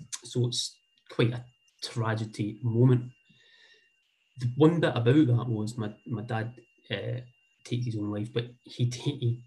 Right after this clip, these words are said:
he wakes up, it's at Christmas, so it's, it's, uh, the, the, the first week in December, but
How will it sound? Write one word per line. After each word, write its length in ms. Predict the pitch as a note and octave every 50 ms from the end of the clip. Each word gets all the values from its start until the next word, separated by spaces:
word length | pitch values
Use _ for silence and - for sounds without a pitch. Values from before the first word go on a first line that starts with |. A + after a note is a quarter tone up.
| _ _ _
he 400 | - - - - B2+ A#2 A#2+ B2 - -
wakes 380 | B2+ B2 C3+ C#3+ D3 - - -
up, 260 | A2+ B2+ - - - _ _ _
it's 200 | - A#2 A#2+ B2
at 100 | - -
Christmas, 480 | - - B2 B2 - D3+ B2+ A#2+ - - _ _ _ _ _ _ _ _ -
so 320 | - - - A#2 A2 A2+
it's, 380 | A#2 A#2 - - - - - - -
it's, 400 | A#2+ A#2+ B2 - - - - - -
uh, 400 | A#2 A2 G#2 G2+ G2+ G2+ G#2+ A#2+
the, 180 | A2+ A2+ A2+ A2+ -
the, 400 | A#2 A#2 - - _ _ - A#2+
the 60 | A#2 - _ -
first 220 | - B2+ B2 -
week 160 | - B2 A#2+
in 140 | A#2+ A2 G#2
December, 840 | G#2 G2+ A2+ B2+ C#3+ D3 D3 C#3 C3+ C3+ C3 C3 C3 B2+ B2+ B2 B2 - - _ _ _ _ _ _ _ _ _ _ _ _ _ C3 A#2+ -
but 220 | B2 A2 A2+ -